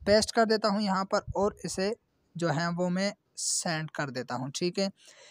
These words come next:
इसे सेंड करने के बाद आप लोग मुझे ये बता दें कि अगर जो चीज़ ट्रेंडिंग पे हो, जो लोग ज़्यादा सर्च कर रहे हो और आप उसको जो है वो मिला मिलाया दें, तो ये तो बुरी बात मुझे नहीं लग रही,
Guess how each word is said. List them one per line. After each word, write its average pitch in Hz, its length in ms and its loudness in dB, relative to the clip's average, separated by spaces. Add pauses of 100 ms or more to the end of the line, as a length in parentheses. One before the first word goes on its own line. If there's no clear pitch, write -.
(200)
इसे 240 220 2
सेंड 277 360 6
करने 262 340 4
के 214 140 2
बाद 220 240 6 (160)
आप 202 260 4
लोग 214 200 6
मुझे 196 260 2
ये 185 320 6
बता 180 360 2
दें 175 240 -2
कि - 160 -10 (260)
अगर 208 520 8
जो 175 440 4 (120)
चीज़ 226 400 -2
ट्रेंडिंग 208 580 4
पे 214 80 6
हो, 208 300 4
जो 180 140 0
लोग 170 260 0
ज़्यादा 160 360 -2
सर्च 220 460 0
कर 208 140 4
रहे 175 280 0
हो 170 240 -4 (320)
और 220 160 10 (180)
आप 233 240 8 (120)
उसको 233 520 8 (100)
जो 175 220 4
है 196 220 2
वो 202 300 2
मिला 196 340 6
मिलाया 208 360 8
दें, 180 260 2 (460)
तो 202 400 8 (220)
ये 196 300 8
तो 254 180 6
बुरी 202 240 4
बात 226 240 6
मुझे 220 280 4
नहीं 220 300 8
लग 226 200 6
रही, 196 180 6